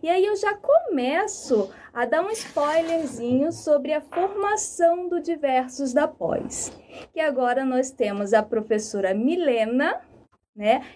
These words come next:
Ela agora também é uma das diversas que está no nosso time, reforçando aí todo o nosso processo de conhecimento e debates aqui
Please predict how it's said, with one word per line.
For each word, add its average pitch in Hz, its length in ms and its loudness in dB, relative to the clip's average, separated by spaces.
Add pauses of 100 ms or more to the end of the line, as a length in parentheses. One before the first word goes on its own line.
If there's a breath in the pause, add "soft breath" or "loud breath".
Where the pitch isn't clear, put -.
Ela 214 200 2
agora 214 400 0
também 254 640 0
é 247 60 -2
uma 262 260 2
das 269 400 2
diversas 254 880 0 (320 loud breath)
que 311 80 2
está 320 340 0
no 302 160 -2
nosso 262 400 0
time, 294 380 0
reforçando 294 1040 -2
aí 262 220 0
todo 269 320 2
o 262 60 0
nosso 247 320 -2
processo 254 420 0
de 240 140 -4
conhecimento 269 840 0
e 277 100 -2
debates 247 600 -2
aqui 240 440 2